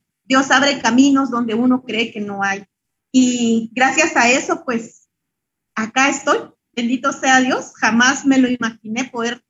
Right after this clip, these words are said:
estar ahora celebrando con ustedes este,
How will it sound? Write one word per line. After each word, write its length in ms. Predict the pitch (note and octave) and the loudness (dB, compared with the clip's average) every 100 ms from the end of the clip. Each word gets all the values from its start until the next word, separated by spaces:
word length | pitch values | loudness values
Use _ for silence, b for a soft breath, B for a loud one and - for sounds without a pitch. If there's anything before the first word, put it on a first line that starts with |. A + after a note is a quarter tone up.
| _ - | _ -20
estar 600 | A3 A#3+ B3 B3+ - - _ _ | -6 0 2 0 -6 -20 _ _
ahora 520 | G#3 G#3+ C4 D4 C4 - - | -4 -2 0 -2 -4 -16 -6
celebrando 520 | C#4 B3 B3 C4 D#4 | -2 0 2 0 0
con 100 | C#4+ | -2
ustedes 540 | A3+ - A#3+ B3+ B3+ C4 | -4 -6 -6 -4 -4 -6
este, 460 | B3+ - B3 F#3 | -10 -8 -10 -10